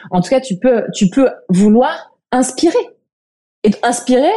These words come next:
euh, c'est pas, euh, dire, euh, « Fais ci, fais ça, euh, prends des vacances, surtout ne regarde pas tes mails le soir », alors que toi, à côté, tu balances des emails à une heure du mat, quoi. Donc, c'est, c'est aussi ça.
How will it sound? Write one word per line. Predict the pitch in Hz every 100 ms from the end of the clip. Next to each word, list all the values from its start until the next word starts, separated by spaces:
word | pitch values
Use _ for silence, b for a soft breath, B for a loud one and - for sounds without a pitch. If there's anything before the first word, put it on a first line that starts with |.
| -
euh, | 208 196 180 175 170 175
c'est | 185
pas, | - 269 240 196
euh, | 175 170
dire, | 170 196 254
euh, « | 196 180
Fais | 220
ci, | 202 247
fais | 214
ça, | 190 233 240 233 180
euh, | 175
prends | 233
des | 214
vacances, | 220 240 247 247 185
surtout | - 196 254
ne | 220
regarde | 214 208
pas |
tes | 226
mails | 214 190
le |
soir », | 190 240 254 262 180 B _
alors | 185 196 226 -
que |
toi, | 190 175
à | 139
côté, | - 202 262 294 226
tu | 190
balances | 185 202 185
des | 175
emails | 190 233
à | 180
une | 170
heure |
du | 180
mat, | 262 233
quoi. | 208 165 _ _ _ -
Donc, | 214 196
c'est, | - -
c'est | - -
aussi | 247 - 247
ça. | 240 -